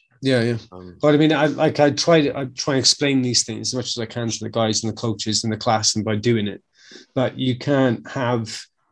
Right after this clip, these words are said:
Speaker 1: a failure-free activity for
Speaker 2: No.
Speaker 1: twenty people
Speaker 2: No.
Speaker 1: because everybody's an individual. So,
Speaker 2: Sure.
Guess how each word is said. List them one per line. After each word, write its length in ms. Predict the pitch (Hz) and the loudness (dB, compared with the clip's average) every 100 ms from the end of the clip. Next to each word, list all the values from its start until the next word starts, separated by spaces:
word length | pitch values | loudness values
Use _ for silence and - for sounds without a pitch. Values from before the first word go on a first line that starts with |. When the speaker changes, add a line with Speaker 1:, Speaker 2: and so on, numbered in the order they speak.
| _ | _
Speaker 1:
a 80 | 127 | -10
failure-free 760 | - - 139 131 123 123 135 123 | -2 4 6 6 4 2 2 2
activity 760 | 113 110 - 120 120 95 98 120 _ _ _ | 0 -2 -2 0 -2 -6 -8 -14 _ _ _
for 440 | - - 127 120 113 | -12 -6 0 2 2
Speaker 2:
No. 40 | |
Speaker 1:
twenty 360 | 107 131 113 110 | 2 0 0 -2
people 460 | 123 107 101 98 _ _ _ _ _ - | -6 -6 -6 -8 _ _ _ _ _ -12
Speaker 2:
No. 140 | 95 82 | -8 -4
Speaker 1:
because 280 | 110 120 | 0 2
everybody's 500 | 123 120 120 120 120 | 4 2 2 2 2
an 60 | 113 | 4
individual. 600 | 117 110 120 110 101 110 - | 2 2 2 0 -6 -8 -8
So, 520 | - - 120 113 110 | -2 0 0 0 -2
Speaker 2:
Sure. 220 | 104 90 | -4 -12